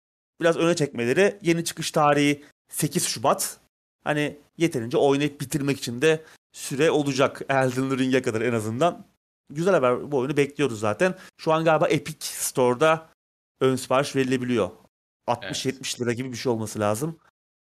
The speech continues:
Speaker 1: Bence hani <laughs> ilgileniyorsanız oyunda, e, ilginizi çekiyorsa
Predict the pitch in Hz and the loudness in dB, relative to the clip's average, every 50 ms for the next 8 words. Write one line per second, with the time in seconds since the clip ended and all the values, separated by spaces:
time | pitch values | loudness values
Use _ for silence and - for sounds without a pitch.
0 | _ - 127 127 127 127 123 123 135 135 131 131 131 143 139 - - - - - | _ -4 -2 0 0 0 0 0 0 0 0 2 0 0 0 0 -2 -2 -2 -2
1 | - - - - - - - - _ _ - - - 139 127 131 127 147 147 147 | -8 -16 -18 -18 -18 -18 -20 -20 _ _ -6 -4 -2 -2 -2 0 2 4 4 4
2 | 147 143 - 139 131 123 120 131 131 123 123 120 123 135 160 165 - - - - | 2 2 0 0 -2 0 2 2 2 2 2 0 0 0 0 0 0 -2 -10 -14
3 | - - 113 110 131 123 117 123 131 127 135 131 - 135 131 - 139 123 - - | -8 -6 -6 -4 -4 -6 -4 -4 -4 -4 -4 -6 -6 -6 0 0 0 0 0 0
4 | 151 156 160 - - _ | 0 0 0 -2 -6 _